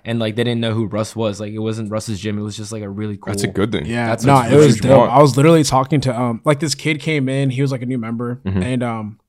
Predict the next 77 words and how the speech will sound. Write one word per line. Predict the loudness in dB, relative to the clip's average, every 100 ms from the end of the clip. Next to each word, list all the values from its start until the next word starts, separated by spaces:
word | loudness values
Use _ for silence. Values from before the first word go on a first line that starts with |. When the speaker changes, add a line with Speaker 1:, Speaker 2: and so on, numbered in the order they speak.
| _
Speaker 3:
he | 4
was | 6
asking, | 6 4 0
like, | -2 -6 -14
what, | -4 -4 -4
like, | -12 -12 _
what | -6 -4
each | -6 -6
bar | -6 -4
was, | -4 -6 -6 -8 -20 _ _ _ _
and | -2
he's, | 0 0
like, | -6
asking | -2 -2 -2 -4
me. | -2 -4 -6
I'm | -4 -2
like, | 2
"Oh, | 2
let | 2
me, | -2
let | -2
me, | -4
let | -4 -4
me | -4
show | -2
you." | -4 -6 -12 -20 -18
And | -18 -4
he's | 0
like, | 2
"Yo, | 2
thank | 2 2
you | 0
so | 0
much. | 0 -2
Like, | -4
my | -4
name | -4
is | -4
so | 2
and | 4
so. | 6
Speaker 2:
Yeah, | 6
Speaker 3:
Who | 6
Speaker 2:
yeah. |
Speaker 3:
are | 4
you?" | 2 4
I'm | 4
like, | 4
"Oh, | 0
my | 2
name | 2
is | 2
Russ." | 2 0 -6 _ _ _ _
And, | -2 2
like, | 0 0
it | 4
felt | 6 4
good | 2 0 0 -2
'cause | -4
I'm | 0
just | 0 2
Speaker 2:
Yeah. | 0
Speaker 3:
like, | -2
"This | -4 -2
is |
what | 2
I | 2
want. | 2 0
I |
want | 0
people | 0 0
to |
come | -2 0
here | 0 0
because | -2 -4
they | -6
like | -8